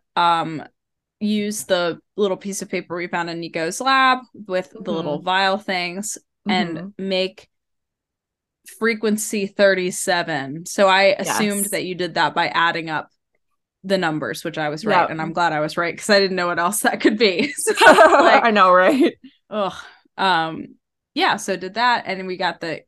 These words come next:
Speaker 1: key to finally unlock the control room or control system in Nicola's, not Nicola, Nico's office.
Speaker 2: Yes.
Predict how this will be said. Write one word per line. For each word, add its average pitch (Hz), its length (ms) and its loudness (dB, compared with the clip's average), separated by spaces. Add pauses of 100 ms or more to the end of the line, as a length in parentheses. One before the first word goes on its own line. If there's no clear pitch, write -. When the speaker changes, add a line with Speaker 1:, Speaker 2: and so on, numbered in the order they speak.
(120)
Speaker 1:
key 233 440 -8
to 190 240 -4
finally 196 440 0
unlock 175 420 -4
the 175 100 -10
control 170 480 -6
room 170 440 -8 (240)
or 190 180 2
control 170 500 -6 (140)
system 170 480 -6
in 170 320 -8 (100)
Nicola's, 165 520 -8 (220)
not 165 260 -6
Nicola, 151 460 -6
Nico's 185 500 -8
office. 151 540 -8 (540)
Speaker 2:
Yes. 175 500 -6